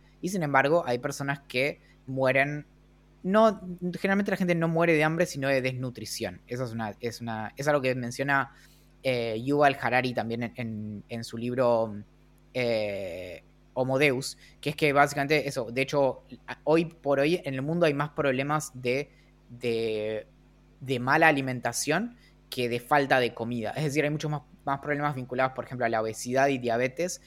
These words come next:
que a morirse de hambre. Y de hecho, cuando la gente,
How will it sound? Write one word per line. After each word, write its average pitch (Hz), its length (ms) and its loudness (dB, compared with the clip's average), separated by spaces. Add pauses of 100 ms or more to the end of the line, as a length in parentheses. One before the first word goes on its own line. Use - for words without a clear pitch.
(220)
que 135 320 -2
a 127 160 2
morirse 131 500 -2
de 123 120 2
hambre. 104 300 0
Y 107 60 -6
de 131 60 0
hecho, 147 300 4 (720)
cuando 131 340 0
la 120 80 0
gente, 147 440 -2